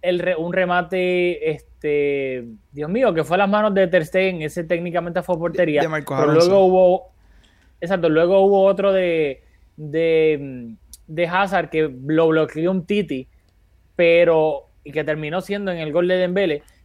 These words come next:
Speaker 1: pero yo notaba ese, esa sensación de peligro de que el, el Chelsea recibía el balón en el borde del área, se giraba, abrían a la banda derecha con Moses, como que tal vez no llegaba la acción concreta de gol, pero estábamos de nuevo jugando con fuego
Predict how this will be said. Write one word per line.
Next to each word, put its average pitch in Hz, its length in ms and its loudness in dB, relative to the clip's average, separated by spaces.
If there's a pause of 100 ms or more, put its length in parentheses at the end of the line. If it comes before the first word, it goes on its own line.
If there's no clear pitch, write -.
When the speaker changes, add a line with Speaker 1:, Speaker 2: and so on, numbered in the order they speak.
Speaker 1:
pero 190 220 2
yo 185 160 2
notaba 240 680 0 (100)
ese, 226 300 -4
esa 196 240 -8
sensación 233 380 -12
de 247 100 -4
peligro 226 320 -2
de 190 120 -2
que 165 60 -4
el, 160 200 -6 (240)
el 170 140 -2
Chelsea 226 300 -2
recibía 190 320 0
el 202 60 -2
balón 226 240 0
en 226 60 -4
el 220 40 -4
borde 226 260 2
del 208 120 2
área, 170 200 2
se 190 120 -8
giraba, 160 520 0 (220)
abrían 175 400 0
a 208 80 0
la 208 80 4
banda 208 280 0
derecha 196 380 -2
con 196 140 -2
Moses, 160 440 -4 (240)
como 202 260 -2
que 202 140 -2
tal 190 200 0
vez 233 160 2
no 226 280 4
llegaba 240 540 4
la 196 180 2
acción 214 600 -4
concreta 202 680 -4
de 214 140 -2
gol, 190 380 0 (400)
pero 185 180 0
estábamos 233 800 0
de 170 160 -6
nuevo 180 260 -2
jugando 185 520 -4
con 185 180 -8
fuego 151 500 -6